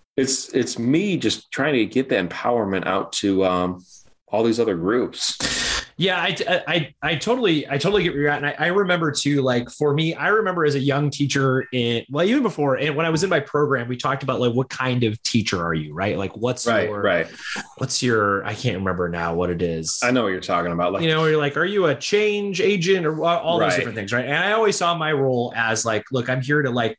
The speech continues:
Speaker 2: do things differently. I'm here to change things. I'm here to do that." And I know for me, for,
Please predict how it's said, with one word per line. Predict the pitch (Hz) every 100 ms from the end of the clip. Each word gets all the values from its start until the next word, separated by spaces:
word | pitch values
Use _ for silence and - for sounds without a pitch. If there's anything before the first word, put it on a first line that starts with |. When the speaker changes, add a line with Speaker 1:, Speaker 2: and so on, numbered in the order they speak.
| -
Speaker 2:
do | 123
things | 120 104 -
differently. | 98 85 87
I'm | 95
here | 123
to | 117
change | - 117 110 107
things. | 104 92
I'm | 92
here | 110 95
to |
do | 95 92
that." | 82 - - - - - - - 143
And |
I | 165
know | 202 240
for | 196 151
me, | 160 170 156 143
for, | - 147 143 135